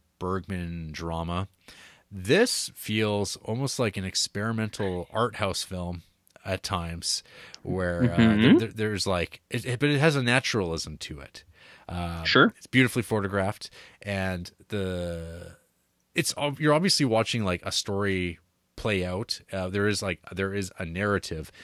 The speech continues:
Speaker 1: but it is, like, very much, uh, a lot is left for the audience to kind of, like, plug in and fill in some of the elements of what's going on.
Speaker 2: Mm-hmm.
Speaker 1: And, uh, I think when I first watched this, I thought that was really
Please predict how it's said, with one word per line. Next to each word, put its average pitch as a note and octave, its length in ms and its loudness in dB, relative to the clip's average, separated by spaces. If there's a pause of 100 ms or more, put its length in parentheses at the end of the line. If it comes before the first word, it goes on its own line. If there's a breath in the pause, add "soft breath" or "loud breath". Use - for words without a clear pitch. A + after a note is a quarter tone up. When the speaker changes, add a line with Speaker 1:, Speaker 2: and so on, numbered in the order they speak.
(220 loud breath)
Speaker 1:
but F2 240 0
it A#2+ 160 0
is, G2 180 0
like, E2+ 220 -4
very G2+ 260 0
much, F2+ 400 -2
uh, D2+ 360 -6 (1500)
a G#2+ 40 -2
lot A2+ 300 2
is F#2+ 160 -6
left F2+ 540 -4 (240)
for F2 340 -2
the F2+ 160 -4
audience F#2 440 -2
to - 80 -10
kind F2 280 -8
of, D#2 100 -8
like, D2+ 340 -8 (760 loud breath)
plug C3 320 4
in A2 300 2 (120)
and F#2+ 160 -6
fill G#2 280 -4
in F#2+ 160 -4
some G2+ 260 -4
of F#2 100 -4
the E2 200 -6
elements F#2+ 360 -6
of F2 80 -8
what's F2 180 -8
going F2+ 340 -4
on. F2+ 380 -8 (680 loud breath)
Speaker 2:
Mm-hmm. B2 160 4
Speaker 1:
And, F#2 320 4
uh, E2+ 260 -2
I A#2+ 80 6
think E3+ 200 2
when D#3 100 2
I A2+ 40 2
first - 300 0
watched - 300 -4
this, C#3+ 180 0
I G#2 80 -4
thought C3 220 0
that E2 180 -10
was F#2+ 240 -4
really E2 960 -6